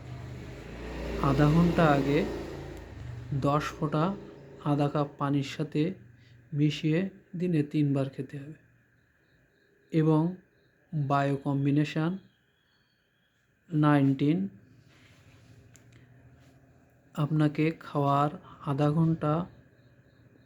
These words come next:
পরে সামান্য গরম পানির সাথে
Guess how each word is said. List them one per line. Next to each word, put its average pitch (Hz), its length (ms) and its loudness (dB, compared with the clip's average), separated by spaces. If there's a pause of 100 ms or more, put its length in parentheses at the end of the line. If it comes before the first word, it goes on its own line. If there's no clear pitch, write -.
পরে 143 320 0 (880)
সামান্য 147 520 2 (220)
গরম 143 340 0 (100)
পানির 143 380 -2
সাথে 156 240 -2